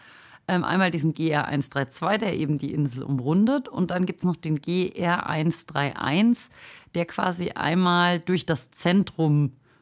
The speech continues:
durchgeht. Die kombinieren sozusagen den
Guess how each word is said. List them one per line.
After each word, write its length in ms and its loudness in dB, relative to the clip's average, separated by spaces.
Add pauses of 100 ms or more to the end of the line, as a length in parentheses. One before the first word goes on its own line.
(140)
durchgeht. 760 0 (460)
Die 140 2
kombinieren 760 4
sozusagen 840 0
den 500 0